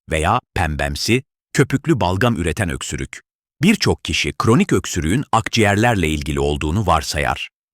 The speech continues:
Alerjiler veya asit reflüsü ve aslında bunlar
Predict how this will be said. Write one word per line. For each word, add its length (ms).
Alerjiler 640
veya 300
asit 340
reflüsü 520
ve 140
aslında 480
bunlar 340